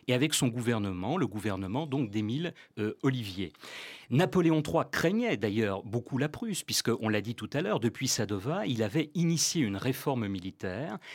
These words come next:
mais le corps législatif, les députés, ne lui avaient pas donné,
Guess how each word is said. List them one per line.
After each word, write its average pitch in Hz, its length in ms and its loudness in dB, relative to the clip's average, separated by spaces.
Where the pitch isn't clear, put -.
mais 139 400 4
le 135 240 4
corps 165 200 2
législatif, 104 840 -4
les 120 140 2
députés, 120 720 -2
ne 127 180 4
lui 135 180 4
avaient 110 160 2
pas 107 160 -4
donné, 131 560 2